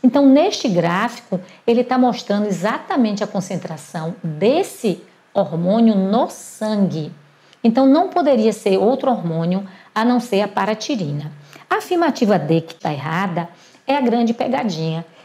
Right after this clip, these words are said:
que ele fala da calcitonina. A calcitonina controla o cálcio, mas ela é hipocalcemiante.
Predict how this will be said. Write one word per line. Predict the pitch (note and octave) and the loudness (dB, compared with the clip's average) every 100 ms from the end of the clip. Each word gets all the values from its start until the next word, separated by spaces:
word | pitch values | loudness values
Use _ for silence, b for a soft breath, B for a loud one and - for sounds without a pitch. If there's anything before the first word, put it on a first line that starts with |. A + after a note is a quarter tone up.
| _ | _
que | C#4 | 0
ele | C4+ | 0
fala | C#4 G#3 G#3+ | 0 -2 0
da | G3+ | -2
calcitonina. | G3 - G#3+ A#3+ - A#3 C#4+ B3 E3 D#3+ E3 E3 b b b b | -4 -4 -2 -2 -6 -6 -2 0 0 -4 -6 -10 b b b b
A | C4+ | -8
calcitonina | C4+ D#4 - - G#3+ E3 F3+ A#3+ B3+ G3 - | -4 -6 -6 -4 0 0 2 2 2 0 -6
controla | - F4 E4+ A3+ A3+ D4 | -4 -2 0 0 0 -2
o | |
cálcio, | - F3 E3 D3+ - F#3 B B B | -4 -4 -4 -6 -10 -12 B B B
mas | G3 F#3 | -2 0
ela | G3+ G3+ | 2 2
é | G3 F#3+ - | 0 -4 0
hipocalcemiante. | B3+ D4 D4+ D4+ D4 C#4 C4+ C4+ C#4+ D#3+ D#3+ - | 0 0 -4 -4 -6 -4 -2 0 0 -2 -6 -10